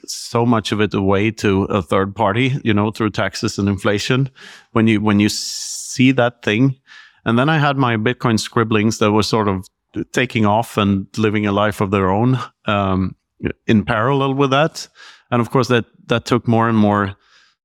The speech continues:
time and energy from me. Um, and I wanted to give it time and energy, of course. So, uh,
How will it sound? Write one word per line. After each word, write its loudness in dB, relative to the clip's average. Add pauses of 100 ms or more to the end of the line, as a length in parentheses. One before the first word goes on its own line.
(280)
time 0
and 2
energy 0
from 0
me. 0 (220)
Um, 0 (200)
and 0
I 0
wanted -2
to 0
give 0
it -6
time -2
and 2
energy, -2
of -6
course. -2
So, 0
uh, -2